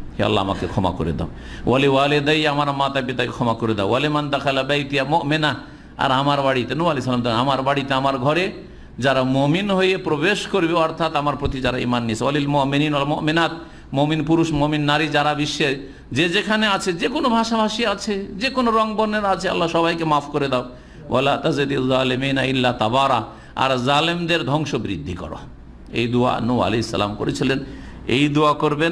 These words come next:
আরেকটি দোয়া সূরা ইব্রাহিমে রয়েছে, ইব্রাহিম আলাইহিস সালামের দোয়া, "রব্বিগফিরলি ওয়ালি ওয়ালিদাইয়া"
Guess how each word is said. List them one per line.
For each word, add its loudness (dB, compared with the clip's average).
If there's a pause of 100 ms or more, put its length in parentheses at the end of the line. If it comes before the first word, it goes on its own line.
আরেকটি 0
দোয়া 0
সূরা 0
ইব্রাহিমে 0
রয়েছে, 0 (140)
ইব্রাহিম 0
আলাইহিস 0
সালামের 0
দোয়া, 2
"রব্বিগফিরলি 0
ওয়ালি 2
ওয়ালিদাইয়া" 0